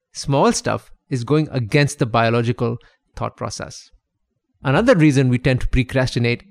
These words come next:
is because we think in terms of time management versus energy management. We think time management versus energy man-, and we think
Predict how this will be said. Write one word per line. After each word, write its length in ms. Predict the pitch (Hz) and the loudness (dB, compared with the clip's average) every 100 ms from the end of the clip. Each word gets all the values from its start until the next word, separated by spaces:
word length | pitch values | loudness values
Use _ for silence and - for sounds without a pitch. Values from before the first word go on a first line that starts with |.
| - | -6
is 120 | 127 | -2
because 340 | 127 165 151 139 - - | 0 0 0 0 -4 0
we 100 | 165 | 2
think 240 | 170 156 | 4 4
in 120 | 143 | 2
terms 260 | 139 135 123 | 2 2 2
of 180 | 120 - | -2 0
time 280 | 123 143 147 | 2 4 4
management 480 | 147 156 147 185 185 | 4 4 2 -2 -4
versus 460 | - 127 123 123 - _ | -2 -2 0 -2 -4 _
energy 340 | 135 135 120 113 | 0 2 2 0
management. 320 | 104 104 - _ _ _ _ _ - | 0 -6 -12 _ _ _ _ _ -4
We 80 | |
think 320 | 120 156 156 - _ - - | 2 2 2 -4 _ -20 -4
time 260 | 143 131 147 | 2 4 4
management 480 | 143 139 123 131 - | 4 2 0 -2 -4
versus 440 | 120 120 113 117 107 - | -4 -2 0 -4 -6 -2
energy 320 | 120 120 101 | 2 2 2
man-, 180 | 104 95 - _ | -2 -4 -14 _
and 240 | - 147 - - | 2 2 0 -4
we 100 | 147 | -4
think 320 | 143 151 135 | 0 -2 -4